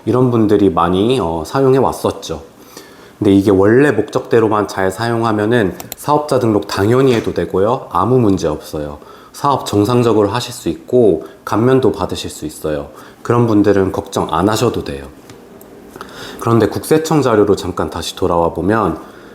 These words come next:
용인시 사백 평대 공유 오피스에 천사백 개 사업자가 입주, 송도 사백 평대 공유 오피스에 천삼백 개 사업자가 입주 하면서 악용한 사례들이 나오는데요.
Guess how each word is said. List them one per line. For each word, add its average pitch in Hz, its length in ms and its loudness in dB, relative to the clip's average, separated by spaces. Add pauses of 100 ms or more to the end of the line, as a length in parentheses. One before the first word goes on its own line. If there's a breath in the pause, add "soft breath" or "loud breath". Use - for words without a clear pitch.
(140 loud breath)
용인시 123 420 4
사백 151 400 0
평대 127 340 0
공유 98 300 0
오피스에 107 560 -2
천사백 156 540 -2
개 104 120 2
사업자가 107 520 -2
입주, 76 600 -4 (600 loud breath)
송도 151 440 4
사백 135 360 -2
평대 113 340 2
공유 98 300 0
오피스에 95 600 0
천삼백 139 640 0
개 113 140 2
사업자가 107 540 -2
입주 78 520 -2 (280 loud breath)
하면서 110 440 0
악용한 113 440 2
사례들이 110 460 0
나오는데요. 78 840 -2